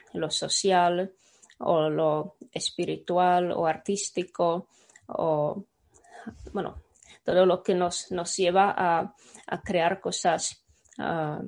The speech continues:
fuera de lo, de lo básico, ¿no? Trabajo para, para pagar mis, mis facturas, que es lo básico, básico, ¿no?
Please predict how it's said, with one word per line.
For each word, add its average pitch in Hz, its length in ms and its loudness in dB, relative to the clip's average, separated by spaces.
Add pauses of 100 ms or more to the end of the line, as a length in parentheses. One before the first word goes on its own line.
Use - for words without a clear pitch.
(200)
fuera 170 360 0
de 175 180 0
lo, 165 520 -2 (140)
de 170 140 -2
lo 165 320 0
básico, 185 460 -4
¿no? 170 200 -4
Trabajo 170 500 -4
para, 170 460 -2 (380)
para 175 400 4 (480)
pagar 180 400 0
mis, 170 460 -2
mis 165 180 -4
facturas, - 680 0 (240)
que 180 100 -8
es - 140 -12
lo 175 60 -6
básico, 175 400 -8
básico, 190 440 -4
¿no? - 240 -10